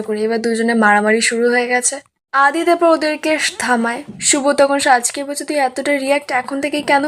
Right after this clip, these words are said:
করছিস? আগে শুনে নে আমরা এই আরিয়াকে কেন নিয়ে এসেছি।" সাজ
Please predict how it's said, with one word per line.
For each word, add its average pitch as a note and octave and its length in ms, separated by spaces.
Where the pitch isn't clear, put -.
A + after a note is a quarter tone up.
করছিস? A3+ 420
আগে B3+ 200
শুনে D#4 280
নে G4+ 80
আমরা C#4+ 180
এই C#4+ 100
আরিয়াকে C4+ 460
কেন A3+ 160
নিয়ে C4+ 220
এসেছি।" D4 340
সাজ C4 220